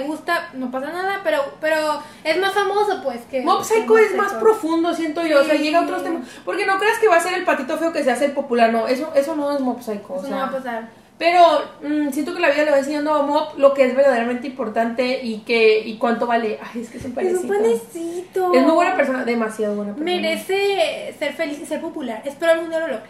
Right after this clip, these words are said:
Speaker 2: Y a mí todos los personajes me caen bien,
Speaker 1: Ay, a mí
Speaker 2: no me caen mal.
Speaker 1: también.
Speaker 2: Y esta, o sea, y se van a reír, se van a reír porque, porque, ay, no,
Speaker 1: Y
Speaker 2: es
Speaker 1: Raigen
Speaker 2: que
Speaker 1: juzgando.
Speaker 2: Sí, sí, la neta,
Speaker 1: Raigen
Speaker 2: sí.
Speaker 1: juzgando.
Speaker 2: Estafado, estáfame la vida, chica, ya.
Speaker 1: Ay, ay, Dios mío.
Speaker 2: No hay nada que estafar. Ah, no es cierto.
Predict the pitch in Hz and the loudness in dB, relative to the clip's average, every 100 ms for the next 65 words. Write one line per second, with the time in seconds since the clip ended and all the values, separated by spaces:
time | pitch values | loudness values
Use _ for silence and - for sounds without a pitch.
0 | - _ - - 349 330 - 466 523 427 | -20 _ -16 -6 -2 0 2 2 2 -2
1 | 277 320 403 - 330 285 285 320 339 311 | -4 -4 -4 -4 -4 -4 -4 -4 -4 -4
2 | 311 415 277 269 262 262 262 262 254 - | -6 -4 -2 -2 -4 -4 -8 -10 -12 -16
3 | - - - 247 - - 330 381 339 339 | -20 -20 -20 -12 -8 -4 -2 0 2 2
4 | 339 - 302 339 311 415 403 240 285 220 | 2 0 0 2 4 4 4 2 0 -2
5 | - 254 269 311 285 262 311 254 226 202 | 0 2 4 2 0 -4 2 4 4 0
6 | 214 220 - - 226 220 359 370 339 240 | -6 -6 -6 -8 -8 -4 -2 2 2 2
7 | 440 453 330 262 247 262 311 320 240 233 | 0 -2 -6 -4 -2 -2 -4 -8 -12 -8
8 | 233 214 220 - - - 254 262 262 220 | -8 -8 -8 -10 -12 -10 -6 -4 -4 -4
9 | 220 262 247 247 233 226 226 220 254 262 | -2 0 0 0 2 0 0 -2 0 0
10 | 311 240 208 202 190 214 202 214 208 247 | 0 -2 -2 -4 -8 -8 -4 -4 -4 -6
11 | 240 247 247 - - 196 - - _ _ | -8 -12 -14 -18 -20 -18 -20 -20 _ _
12 | _ - - _ 247 277 302 285 285 269 | _ -20 -20 _ 0 2 4 2 -2 -6
13 | - - 247 208 220 214 208 208 | -8 -14 -2 2 2 2 -2 -8